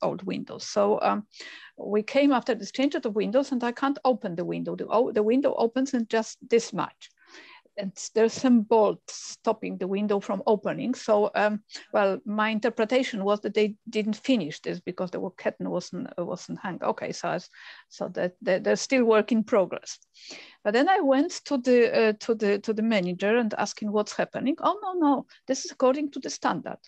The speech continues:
"What do you mean according to the standard?" "According to the standards, because this apartment is,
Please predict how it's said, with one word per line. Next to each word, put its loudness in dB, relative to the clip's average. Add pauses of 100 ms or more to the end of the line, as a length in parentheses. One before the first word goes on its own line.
(100)
"What -4
do -8
you -8
mean -2
according -8
to -14
the -12
standard?" -12 (640)
"According 0
to 4
the 0
standards, -6
because -6
this 0
apartment 0
is, -2